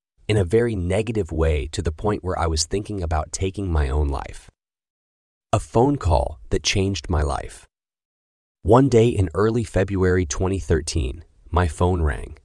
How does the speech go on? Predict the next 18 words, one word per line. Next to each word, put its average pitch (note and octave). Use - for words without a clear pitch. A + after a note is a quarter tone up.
It G#2
was A#2+
my E2+
friend G#2
J F#2+
B E2
Ball. -
I F#2
met A2
J G#2+
B G#2
through F2+
a E2
nonprofit E2+
organization D2+
he -
founded C3
called F#2+